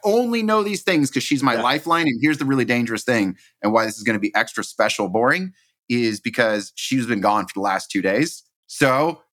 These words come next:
Speaker 1: so what have I been reading and, and interested in? Man, I got nothing. I hope you got something.
Speaker 2: Yeah.
Speaker 1: And then I got
Speaker 2: What
Speaker 1: an
Speaker 2: do I
Speaker 1: opinion.
Speaker 2: what do I got? I listened to an epi-, the, the Operators, uh, podcast, their most recent
Speaker 1: Oh.
Speaker 2: episode, and they went hard on finance.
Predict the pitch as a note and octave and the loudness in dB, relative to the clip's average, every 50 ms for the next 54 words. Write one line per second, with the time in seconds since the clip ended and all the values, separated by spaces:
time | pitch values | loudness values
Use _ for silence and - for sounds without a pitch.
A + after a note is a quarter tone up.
0 | _ _ - - D#3+ D3 C3 C#3+ D3 D#3 D3+ D#3 D3+ D3+ D3 C#3+ B2+ B2 C3+ C#3 | _ _ -4 0 0 2 4 2 2 2 2 2 2 2 0 -2 -2 -2 -2 -2
1 | D3+ E3 F3 F3+ F3 - - B2 B2 B2 B2 A#2+ - A#2+ A#2+ A#2 A#2 B2+ C3+ D3+ | 0 -2 -2 -4 -6 -4 -4 -2 -2 -2 -2 -4 -4 -4 -4 -2 -4 -4 -6 -6
2 | D3 - - D3+ D#3+ E3 D3+ A2+ G2+ A2 G#2 F#2+ - - _ _ _ _ _ _ | -8 -8 -4 -2 -2 -2 -2 0 0 0 0 0 -2 -6 _ _ _ _ _ _
3 | _ _ _ _ D#3+ G3 G#3 G3+ F3+ E3 E3+ F3 F#3 G#3+ A3 A3 A3+ C#4+ C4+ B3+ | _ _ _ _ 2 2 2 2 0 0 0 2 2 2 2 2 0 0 0 0
4 | G3+ G3+ G3 F#3+ G3 F3+ C3+ D3+ D3 F3+ G#3+ G#3+ G3 D#3+ D3 C3 - D3+ C3+ A#2+ | 0 0 2 0 0 -2 -4 -6 -4 -4 -2 0 0 0 0 0 0 0 0 0
5 | A#2 B2 F#2 D#2+ - - _ D3 D#3 C#3+ A2+ G2+ - _ _ - D3 D3+ D#3 D#3 | 0 -2 -4 -4 -8 -14 _ -6 -4 -4 -4 -4 -8 _ _ 0 2 2 4 2
6 | D#3+ D#3 C#3+ D#3+ D3+ D3 C3+ B3 G#3 D3+ E3+ G3 F3 C#3 F#2+ E2 - - - - | 0 0 0 -2 0 0 -2 -2 0 2 2 2 2 2 0 -2 -8 -16 -20 -20
7 | _ _ _ - D#3+ G3+ B3 A#3 G3+ E3 B2 C#3+ C#3 C#3+ C3+ A2+ - - _ _ | _ _ _ -8 -8 -6 -6 -6 -6 -6 -4 -4 -2 -2 -2 -4 -6 -8 _ _
8 | _ - B2 B2+ D3+ E3 - - F#3 - - E3+ - F#2+ A#2+ - B2+ - - A#2 | _ -4 -4 -2 -2 -4 -4 -4 -6 -4 -2 -4 -4 -4 -4 -6 -6 -8 -4 -4
9 | B2 A#2+ - - - F2 A2 G#2+ G#2 G2+ G2 - - G#2 A2 A2 - C3+ B2+ C3 | -2 -2 -4 -6 -8 -8 -6 -4 -4 -4 -4 -2 0 -2 -2 0 0 0 0 0
10 | B2 C#3 C#3 C#3 C3 - - - - _ - G#2 A2+ G#2+ - - A#2+ B2 A#2+ - | 0 0 -2 -2 -4 -6 -10 -16 -18 _ -8 -6 -6 -6 -4 -4 -4 -6 -4 -4
11 | C#3+ D3 D3+ - - A2 G#2+ G#2+ G#2+ G#2 - - - A#3 A#3 A3+ G#3 F#3+ E3+ C#3+ | -6 -6 -6 -6 -6 -6 -6 -6 -6 -6 -4 -4 -2 0 2 2 2 2 2 0
12 | - - - - - B2+ B2+ B2+ C3 C3 D#3 E3+ - - - - B2+ B2+ C3 C3 | 0 -2 -6 -4 -4 -2 0 0 0 0 -2 -2 -2 -4 -4 -2 0 0 0 0
13 | B2 A#2+ - - A2 A2 G#2+ G#2+ G#2 F#2+ - - E3+ A#3+ C#4+ G#3+ C3 G2 G2 G2+ | -2 -2 -4 -4 -2 -2 -2 -2 -4 -4 -2 -2 0 0 2 0 0 0 -2 -4
14 | - - | -8 -14